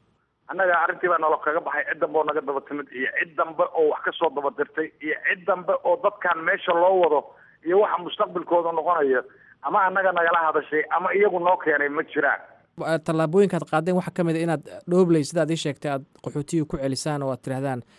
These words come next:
Speaker 2: eh, ma u gudbaysaan dhulka kale Soomaalida?
Speaker 1: Adeer, de, dadkii haddii uu magaaladiina ay qaadi weyday, caafimaad darra ay ka dillaacday, ammaankiina uu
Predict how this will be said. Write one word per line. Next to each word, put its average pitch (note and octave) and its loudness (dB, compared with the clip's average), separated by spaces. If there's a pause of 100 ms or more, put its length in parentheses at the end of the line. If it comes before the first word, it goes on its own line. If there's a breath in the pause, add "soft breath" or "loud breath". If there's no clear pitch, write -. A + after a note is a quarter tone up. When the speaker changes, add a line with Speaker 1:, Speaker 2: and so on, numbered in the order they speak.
(200 soft breath)
Speaker 2:
eh, C#3 -8
ma D#3 -2
u E3+ 0
gudbaysaan C#3 -4 (240)
dhulka D3 -6
kale C3+ -6
Soomaalida? A#2+ -8 (420)
Speaker 1:
Adeer, E3+ -4
de, F3 -2
dadkii G3 -4
haddii D#3+ -4
uu D#3+ -6
magaaladiina D3+ -4
ay C3+ -4
qaadi C#3+ -4
weyday, A2 -6
caafimaad C3+ -6
darra C3 -6
ay C3 -8
ka D3+ -6
dillaacday, A2+ -6 (300)
ammaankiina D3 -6
uu C3 -4